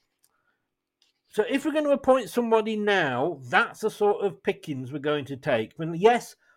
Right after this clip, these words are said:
Rodgers said, "I wanna come to Leicester before the end of the season." And of course, the advantage is that he got, as Rodgers did, he saw the team in action. Wasn't gonna s-,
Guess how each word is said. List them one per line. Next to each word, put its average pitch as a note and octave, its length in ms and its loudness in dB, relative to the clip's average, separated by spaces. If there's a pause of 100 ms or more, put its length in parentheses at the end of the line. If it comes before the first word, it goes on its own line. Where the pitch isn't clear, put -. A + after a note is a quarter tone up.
(120)
Rodgers G3+ 680 4
said, D3 320 0 (1500)
"I E3 80 4
wanna D#3+ 200 0
come D3 200 -10
to D3+ 80 -4
Leicester C#3+ 300 -6
before B2+ 320 -6
the B2+ 100 -4
end B2 140 -6
of A#2 80 -8
the A2+ 80 -8
season." A2+ 460 -8
And F#3+ 140 -2
of F#3 60 -2
course, G#3+ 280 4
the F3+ 60 0
advantage F3 600 -2
is C3+ 360 -2 (460)
that C#3+ 140 2
he F3 140 4
got, F3+ 540 8
as C#3+ 120 -2
Rodgers E3 320 2
did, B2 220 -4
he C#3+ 120 -2
saw F#3+ 340 6
the F3 100 -4
team E3+ 360 -2
in C#3 100 -2
action. A#2 560 -6 (200)
Wasn't F3 220 -4
gonna A#3+ 120 0
s-, - 120 -6